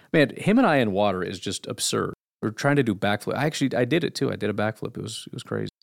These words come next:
Granted, if I was not in water, I would have cracked my skull open, but I'm still proud of myself for doing it. But, um, anyways, so th-, again, there's a lot of cool resources out there. This is another site I'm gonna have to peruse 'cause it looks like he's got some really cool stuff on here. But, you know, th-, again, the whole point is to try to just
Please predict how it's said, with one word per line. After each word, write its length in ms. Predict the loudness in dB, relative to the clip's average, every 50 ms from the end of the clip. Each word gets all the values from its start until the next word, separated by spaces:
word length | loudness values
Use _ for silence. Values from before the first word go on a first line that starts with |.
| -4
Granted, 260 | 2 4 4 4 4 4
if 80 | 4
I 80 | 4 4
was 140 | 4 4 2
not 220 | 2 2 2 2
in 120 | 0 -2 0
water, 280 | 4 4 4 6 4
I 20 | 2
would 80 | 0
have 60 | -2 -4
cracked 320 | -2 0 0 0 0 0
my 80 | -4 -4
skull 300 | -2 0 0 0 0 0
open, 260 | -2 -4 -6 -6 -4
but 100 | -4 -4
I'm 80 | -4
still 180 | -2 -2 -2 -2
proud 260 | 0 0 0 0 0
of 60 | -2
myself 300 | -6 -10 -10 -10 -12 -14
for 100 | -16 -14
doing 200 | -14 -12 -10 -10
it. 80 | -12 -12 _ _ _ _ _ _ _ _ 4
But, 280 | 6 6 6 6 4
um, 320 | 4 6 6 6 4 2 -2 -6 -10 0
anyways, 320 | 4 6 8 8 8 8 6
so 160 | 6 6 6
th-, 280 | 4 2 -2 -4 -2 2
again, 260 | 4 6 6 6 6 6
there's 140 | 6 4
a 60 | 4 4
lot 260 | 4 6 6 6 4
of 80 | 2
cool 260 | 2 4 6 6 6 8
resources 600 | 6 6 4 6 6 4 4 4 4 4 4 6
out 160 | 4 4 4
there. 100 | 4 2
This 120 | 2 4
is 60 | 2
another 280 | 2 4 4 4 4 4
site 280 | 2 4 4 4 4 4
I'm 80 | 2
gonna 120 | 2 0 0
have 100 | -2 -2
to 100 | -4 -8
peruse 500 | -8 _ -6 -4 0 2 4 4 4 2
'cause 160 | 0 -2 -4 -4
it 60 | -4
looks 180 | -4 -6 -4
like 100 | -4 -4
he's 120 | -4 -4 -2
got 160 | -2 -2 -4
some 160 | -2 -4 -2
really 180 | 0 0 0 0
cool 240 | -2 -2 -2 -2 -2
stuff 320 | -2 -2 -2 -2 -2 0
on 160 | -2 -2 -2 0
here. 200 | 0 -2 -2 -4 _ _ _ _ _ _ _ 0
But, 240 | 2 2 2 2 -2 _
you 120 | -2 0 0
know, 140 | 0 0 -2
th-, 400 | -2 -4 -6 -6 -8 -8 -6 -6
again, 200 | -4 -2 -2 0
the 80 | 2
whole 160 | 4 4 4
point 260 | 4 4 4 4 4 4
is 80 | 2
to 80 | -2 -6
try 240 | -2 2 2 4 6
to 140 | 4 4
just 260 | 4 4 0 0 0